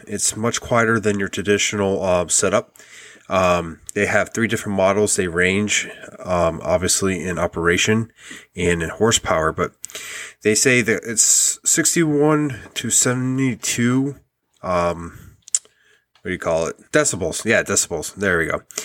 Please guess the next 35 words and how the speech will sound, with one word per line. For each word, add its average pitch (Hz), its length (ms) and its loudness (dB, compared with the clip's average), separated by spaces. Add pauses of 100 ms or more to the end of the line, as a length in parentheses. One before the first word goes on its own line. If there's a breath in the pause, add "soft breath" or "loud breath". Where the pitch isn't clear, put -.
(280 loud breath)
And, 117 360 2
uh, 101 300 4
that's, 131 200 -4
that's - 280 -4
pretty 175 200 0
quiet. - 460 0
I 107 100 -6
mean, 113 180 -2
like, 107 220 0
I 117 160 2
don't 135 180 2
know 123 100 0
what 110 100 -2
mine 110 180 2
runs 107 240 0
at, 107 220 4
but 90 180 -6
it's 104 160 -6
fa-, - 260 -4
it's 120 140 -8
fairly 135 280 2
quiet. 120 360 0
I 101 60 -2
couldn't 131 220 -2
imagine 104 400 0
if 82 100 -10
it - 100 -18
ran 92 420 -4
at 80 180 -10
lower 92 540 -4 (480 loud breath)
than 90 120 -8
that. 92 340 2 (540 loud breath)
Um, 107 540 4 (220)
it's - 540 -2
only, 135 300 -2